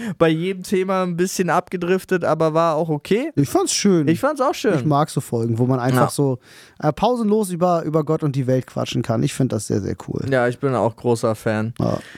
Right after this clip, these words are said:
Speaker 1: Wir gehen jetzt, äh, in ein wunderbares, äh, Meeting, nämlich zu, äh, unserem Back to School zwei
Speaker 2: Ja.
Speaker 1: Event,
Speaker 2: Oh,
Speaker 1: was
Speaker 2: ja.
Speaker 1: ihr euch auch schon mal in den Kalender schreiben könnt für den dritten August,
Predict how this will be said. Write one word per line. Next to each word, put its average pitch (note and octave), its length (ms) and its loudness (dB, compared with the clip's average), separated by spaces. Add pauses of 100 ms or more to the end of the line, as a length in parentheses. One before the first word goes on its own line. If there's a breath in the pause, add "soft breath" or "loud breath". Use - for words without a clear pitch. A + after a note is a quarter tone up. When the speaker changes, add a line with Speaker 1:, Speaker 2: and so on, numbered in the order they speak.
(140 loud breath)
Speaker 1:
Wir E3+ 180 2
gehen E3 260 -2
jetzt, D#3+ 380 -2
äh, C#3+ 460 4
in C3+ 180 0
ein C3 200 2
wunderbares, D#3+ 720 2
äh, C3 100 2
Meeting, G3 640 2
nämlich F3 320 0
zu, D#3 440 2
äh, C#3 340 2
unserem C3+ 680 0
Back D3+ 200 0
to D#3 100 -2
School C#3 500 2
zwei - 320 0
Speaker 2:
Ja. C3+ 160 2
Speaker 1:
Event, A2 460 0
Speaker 2:
Oh, D3 180 2
Speaker 1:
was B2+ 240 2
Speaker 2:
ja. C3 60 2
Speaker 1:
ihr A#2+ 80 4
euch A#2+ 160 0
auch C#3+ 100 2
schon - 160 -4
mal C3 120 -2
in B2 40 -2
den A#2+ 120 -2
Kalender A#2+ 440 0
schreiben A#2+ 320 0
könnt A#2+ 220 -2
für A2+ 80 -8
den B2 220 0
dritten C#3+ 440 0
August, C#3 680 -2